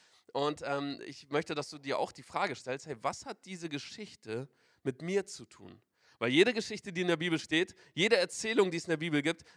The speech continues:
die hat einen Mehrwert für uns und hat eine praktische Lebensanweisung für uns Menschen. Und wir steigen ein und lesen, „Und am dritten Tag war eine Hochzeit in Kana in Galiläa.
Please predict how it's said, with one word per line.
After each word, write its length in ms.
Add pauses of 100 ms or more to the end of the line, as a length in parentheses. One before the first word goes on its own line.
die 240
hat 260
einen 380
Mehrwert 580
für 420
uns 320
und 200
hat 180
eine 140
praktische 580
Lebensanweisung 1500 (220)
für 160
uns 160
Menschen. 320 (540)
Und 60
wir 60
steigen 340
ein 280
und 160
lesen, 340 (540)
„Und 160
am 140
dritten 340
Tag 520
war 120
eine 300
Hochzeit 560
in 160
Kana 480
in 180
Galiläa. 640